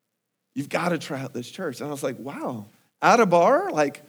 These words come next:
and who was it?" And, and they couldn't remember the name of the couple, but they remembered he was a screenwriter for H B O.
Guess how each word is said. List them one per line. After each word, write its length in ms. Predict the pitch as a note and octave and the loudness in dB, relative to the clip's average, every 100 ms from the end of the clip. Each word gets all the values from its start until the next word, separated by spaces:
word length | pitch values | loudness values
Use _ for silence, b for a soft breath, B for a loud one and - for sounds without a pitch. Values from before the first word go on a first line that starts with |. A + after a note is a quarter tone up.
| b b b _ - | b b b _ -2
and 120 | E3 | 2
who 100 | A#3 | 4
was 320 | A#3+ C#4+ B3+ | 4 2 4
it?" 320 | F#3 B2 - b b b _ _ | 2 0 -8 b b b _ _
And, 220 | F3 G3+ G3 | 2 2 4
and 120 | F#3 | 4
they 140 | F#3+ G3 | 4 4
couldn't 320 | A3 D#4+ C4 | 2 2 4
remember 420 | A#3+ G#3 G#3+ A3 | 4 6 6 6
the 120 | G3 | 4
name 400 | F3+ F3 G3+ A3 | 4 4 4 2
of 160 | F#3+ F3 | 0 0
the 80 | F3 | -2
couple, 580 | F3+ F3 A3+ A#3+ A#3+ B B | 2 4 6 4 2 B B
but 140 | F3+ F#3 | 2 4
they 100 | G#3 | 4
remembered 520 | G3+ F#3+ G#3 G#3 F3 | 6 4 6 4 4
he 100 | G3 | 0
was 160 | F#3+ | 0
a 40 | F3 | -2
screenwriter 800 | - - F3 F#3+ G3 F#3+ G3+ G3 | -4 0 2 4 6 6 6 2
for 200 | F#3 - | -2 2
H 300 | E3 E3+ - | 2 2 -2
B 180 | E3+ D3+ | 4 6
O. 320 | E3 B3+ | 6 4